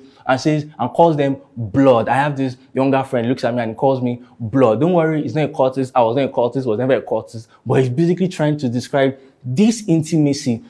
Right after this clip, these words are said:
that exists between us. Jesus just looked at the disciples and called them blood. Again, I can imagine Peter taking his phone, if he was in twenty-first century, taking a selfie with Jesus, uploading it on Instagram and probably writing,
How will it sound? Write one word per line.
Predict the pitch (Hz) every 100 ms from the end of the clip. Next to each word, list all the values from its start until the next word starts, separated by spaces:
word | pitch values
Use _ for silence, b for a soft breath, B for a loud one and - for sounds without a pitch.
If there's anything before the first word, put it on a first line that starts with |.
| B
that | 120 135
exists | 139 120 110 113 156 -
between | 120 135
us. | 123 107
Jesus | 170 185 165
just | 160 156 123
looked | 135 -
at | 135 123
the |
disciples | 113 - 135 - 113 110 b b b
and | 123 131 -
called | 170 160 147
them | 139 135 B B
blood. | 120 151 147 113 -
Again, | 202 156 233 254 120 - 139
I |
can | 143 151
imagine | 139 170 185 208 208
Peter | 175 156 156
taking | 151 196
his | 135 -
phone, | 135 113
if | 107
he | 113
was | 113 107
in |
twenty-first | 107 117 113 165 165
century, | 123 123 131 127 b b -
taking | 175 214
a |
selfie | 151 - 180 202 180
with | 135 123
Jesus, | 156 127 113 - b b -
uploading | - 208 269
it | 208
on | 135
Instagram | 139 143 135 131 120
and | 131
probably | 143 147
writing, | 131 127 127 127 127